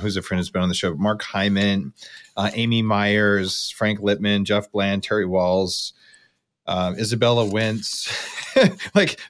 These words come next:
two-thirds of these people have been on the show. Susie Cohen. Uh, and it's, it's just so cool that there's now a tribe. Uh, there's Susan Bratton, um, a tribe of people, um, who are working on getting that information out there, even though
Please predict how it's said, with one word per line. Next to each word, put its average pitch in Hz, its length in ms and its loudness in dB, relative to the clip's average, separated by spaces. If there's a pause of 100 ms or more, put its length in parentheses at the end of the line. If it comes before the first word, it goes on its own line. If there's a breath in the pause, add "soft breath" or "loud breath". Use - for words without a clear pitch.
two-thirds 208 400 6
of 185 40 6
these 160 120 4
people 147 280 4
have 127 140 4
been 135 140 4
on 131 160 4
the 120 100 4
show. 117 240 2
Susie 117 340 0
Cohen. 113 540 4 (420 loud breath)
Uh, 120 220 0
and 135 160 4
it's, - 420 0
it's 117 300 -2
just - 380 -2
so 175 260 2
cool 143 500 4 (200 loud breath)
that 135 160 2
there's 165 180 2
now 233 160 6
a 196 160 4
tribe. 127 800 0 (240)
Uh, 113 60 2
there's 113 220 0
Susan 117 220 0
Bratton, 107 460 0 (500 loud breath)
um, 113 300 0 (100)
a 123 80 2
tribe 165 540 2
of 104 200 0
people, 98 600 0 (120)
um, 107 240 -2
who 120 180 2
are 113 120 6
working 123 400 0
on 104 320 2
getting 104 720 0
that 107 500 0
information 117 540 -2
out 101 160 -4
there, 98 220 4
even 117 260 0
though 107 340 2